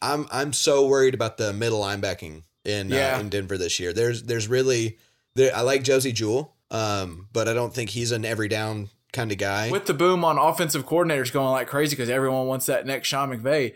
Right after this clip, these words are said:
Speaker 2: I think the Broncos did get probably the best defensive mind in football. So
Speaker 1: Yeah.
Speaker 2: there's that.
Speaker 1: Yeah. Oh, I agree. I just, I,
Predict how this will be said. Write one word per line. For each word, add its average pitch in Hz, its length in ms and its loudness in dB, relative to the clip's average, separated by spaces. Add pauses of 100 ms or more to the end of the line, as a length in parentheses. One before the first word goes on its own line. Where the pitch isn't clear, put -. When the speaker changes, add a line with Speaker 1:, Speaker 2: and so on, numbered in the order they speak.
(200)
Speaker 2:
I 131 100 0
think 151 160 2
the 156 60 -2
Broncos 156 420 2
did 151 220 2
get 156 320 0
probably 165 280 2
the 139 180 0
best 135 360 -2
defensive 135 480 -2
mind 127 400 -2
in 110 200 -10
football. 101 440 -6
So - 200 -4
Speaker 1:
Yeah. 131 140 4
Speaker 2:
there's 123 340 -2
that. 120 380 -2 (240)
Speaker 1:
Yeah. 120 240 0 (160)
Oh, 151 180 4
I 165 140 4
agree. 170 400 2
I 131 160 2
just, 131 280 0
I, 127 320 0